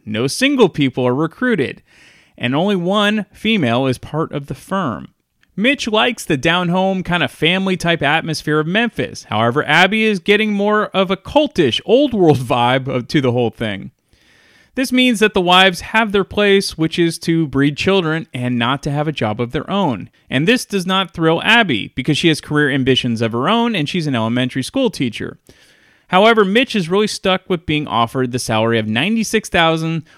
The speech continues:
right out of the gate, which goes a hell of a long way in Memphis compared to Massachusetts. So in some of the movie trailers, we're told that the firm doesn't want their lawyers to have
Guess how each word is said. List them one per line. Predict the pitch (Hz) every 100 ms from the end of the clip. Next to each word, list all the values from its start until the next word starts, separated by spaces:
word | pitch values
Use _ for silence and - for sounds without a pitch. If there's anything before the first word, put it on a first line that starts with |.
| -
right | 104 120 190
out | 190 196
of |
the | 175
gate, | 151 180 120 - _ _
which | - 117
goes | 147 143
a | 151
hell | 170 254
of | 262
a |
long | 214 165 160
way | 151 156
in | 165
Memphis | 202 214 - 131 127
compared | - 117 123 117
to |
Massachusetts. | 117 107 110 120 208 190 - 87 - - _ -
So | 185
in | 180
some | 160 269
of | 320
the | 208
movie | 147 160 180 160
trailers, | - 120 107 107 107
we're | 113 180
told | - 202 202
that | 180
the | 156
firm | - 151 143
doesn't | 131 135 147
want | 127 123
their | 131
lawyers | 117 113 113 113 -
to | 113
have | 117 117 110 107